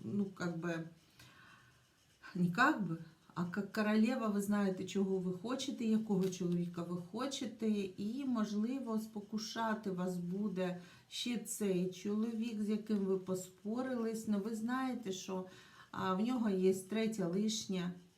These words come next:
е, в нього є інші стосунки, і ви вже не готові до цього дурного, дурних веселощів, так? І, е, ви, е, ви,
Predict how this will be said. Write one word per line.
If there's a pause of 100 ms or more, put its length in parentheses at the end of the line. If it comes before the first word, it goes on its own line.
(100)
е,
в
нього
є (140)
інші
стосунки,
і
ви
вже
не
готові (320)
до
цього (1500)
дурного, (220)
дурних
веселощів, (140)
так? (460)
І,
е, (280)
ви,
е, (800)
ви,